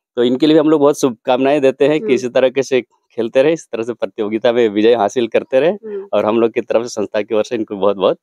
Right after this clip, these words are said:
Speaker 1: बधाई।
Speaker 2: बिल्कुल। पूर्णिमा ने आदिवासी समाज का नाम रोशन किया है अखबारों में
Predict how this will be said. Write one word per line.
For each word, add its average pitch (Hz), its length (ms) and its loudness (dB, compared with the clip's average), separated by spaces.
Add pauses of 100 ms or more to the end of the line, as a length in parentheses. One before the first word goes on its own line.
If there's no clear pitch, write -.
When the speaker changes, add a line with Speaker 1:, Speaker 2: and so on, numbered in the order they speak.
Speaker 1:
बधाई। 85 280 -2 (460)
Speaker 2:
बिल्कुल। 202 320 -16 (600)
पूर्णिमा 277 340 4
ने 277 160 2
आदिवासी 240 500 2
समाज 214 440 2
का 226 120 2
नाम 208 220 4
रोशन 202 400 0
किया 202 280 2
है 202 240 2
अखबारों 226 500 2
में 226 200 -2